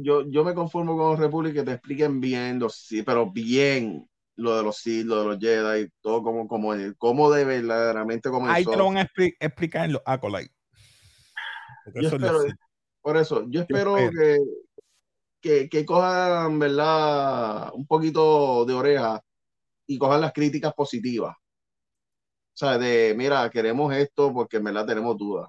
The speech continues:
Speaker 1: etcétera.
Speaker 2: Pues nada, mi gente, yo lo voy a dejar aquí.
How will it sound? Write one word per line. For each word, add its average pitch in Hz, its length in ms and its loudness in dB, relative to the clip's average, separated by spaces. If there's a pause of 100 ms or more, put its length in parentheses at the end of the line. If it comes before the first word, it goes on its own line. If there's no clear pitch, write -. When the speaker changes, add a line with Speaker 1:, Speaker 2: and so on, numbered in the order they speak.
(220)
Speaker 1:
etcétera. 87 520 -10 (720)
Speaker 2:
Pues 107 140 -12
nada, 113 280 -6
mi 104 160 -8
gente, 104 440 -8
yo 98 140 -10
lo 127 80 -4
voy 123 160 -6
a 131 60 -6
dejar 123 240 -8
aquí. 139 360 -4